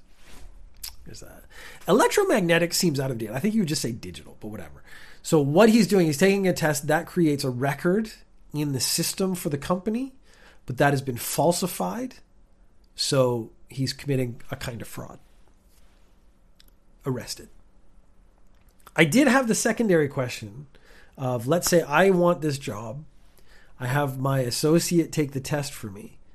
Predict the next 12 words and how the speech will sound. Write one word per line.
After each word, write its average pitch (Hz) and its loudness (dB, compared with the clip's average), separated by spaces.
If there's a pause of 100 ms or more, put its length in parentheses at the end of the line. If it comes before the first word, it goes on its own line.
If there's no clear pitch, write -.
(240)
the, 139 -2 (120)
essentially 127 -4
the 123 -4
aptitude 131 -8
test. - -16 (300)
I 147 0
go 160 4
in 226 4
to 202 -6
do 196 2
the 170 0
job. 139 2